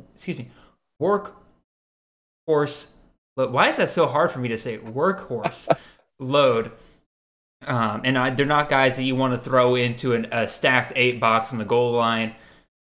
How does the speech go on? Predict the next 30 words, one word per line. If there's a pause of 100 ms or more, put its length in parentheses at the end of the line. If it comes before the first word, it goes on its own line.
(260)
So
to
me,
there's
one
of
two
options.
One
is
R
B
by
committee, (160)
and
then,
uh,
let
Tune
kinda
take
some
of
those,
uh,
shots
near
the
goal
line.